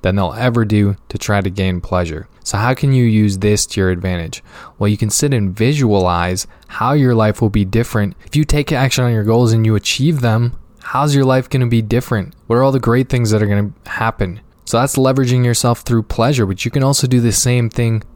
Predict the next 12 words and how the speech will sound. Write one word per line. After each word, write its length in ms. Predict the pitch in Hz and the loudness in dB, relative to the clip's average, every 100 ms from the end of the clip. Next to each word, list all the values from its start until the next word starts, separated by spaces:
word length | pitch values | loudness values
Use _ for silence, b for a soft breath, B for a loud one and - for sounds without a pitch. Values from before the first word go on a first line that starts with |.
| - | -6
through 180 | 101 | -4
pain, 340 | 92 - 143 123 | -2 0 2 2
because 280 | 113 110 107 | 0 2 0
like 160 | 113 | 0
I 60 | 110 | 0
said, 360 | - 110 95 - | 0 0 0 0
pain 300 | - 143 135 | 2 2 2
motivates 480 | 120 117 107 107 | 2 2 0 0
us 200 | 107 101 | 0 -2
more 200 | 107 98 | -2 0
than 200 | 98 95 | 0 0
pleasure. 480 | 95 98 98 82 - | 0 0 0 -2 -8